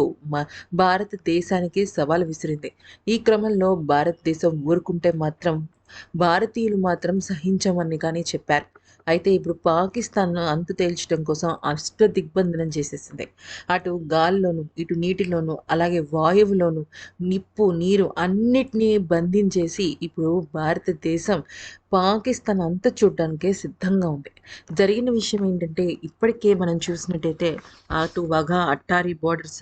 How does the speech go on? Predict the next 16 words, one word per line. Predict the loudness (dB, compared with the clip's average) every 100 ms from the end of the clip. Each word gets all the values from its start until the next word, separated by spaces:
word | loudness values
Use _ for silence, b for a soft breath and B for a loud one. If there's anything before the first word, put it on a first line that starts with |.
| -4
రెండు | -2 0 0
క్లోజ్ | 2 2 2
అయిపోయాయి. | 0 -2 -6 -6 -8
అంతేకాకుండా | -6 -4 -4 -4 -4 -2 -2 -4 B B -2
ప్రధానమంత్రి | -2 0 0 0 -2 -4 -4
మోదీ | -2 0 -2
అలాగే | -2 -2 -2 -4 -2
భారత | -2 -2 -8 -6
ప్రభుత్వం | -6 -6 -4 -6 -6 B B B
ఎవరైతే | 2 4 4 2 2 0 0
భారతీయులు | 0 0 0 0 -2 -2 0
పాకిస్తాన్లో | 0 0 -6 -6 -2 0 -2 -2
ఉన్నారో | -2 0 0 -2 -2
వాళ్ళు | 0 0 -2
వెంటనే | -4 -6 -2 -2 -2 -6 B B
ఈ | 0